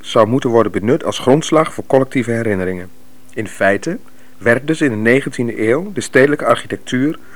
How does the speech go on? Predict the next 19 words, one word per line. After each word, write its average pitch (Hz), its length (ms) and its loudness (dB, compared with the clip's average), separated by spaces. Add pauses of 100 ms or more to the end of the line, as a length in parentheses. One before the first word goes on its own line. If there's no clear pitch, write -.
(120)
al 123 140 2
gemediatiseerd. 113 1160 2 (1500)
Voor 143 200 8
Virilio 151 440 8
is 120 120 0
echter - 320 2
iedere 160 320 6
strategie 127 580 2
om 113 100 2
de 107 80 0
zinnen 170 280 4
te 120 120 -2
bezetten, 110 500 -6 (520)
het - 320 2
project 113 440 2
van 101 160 -4
de 98 60 -6
positivistische 104 840 -2
esthetica, 104 720 -2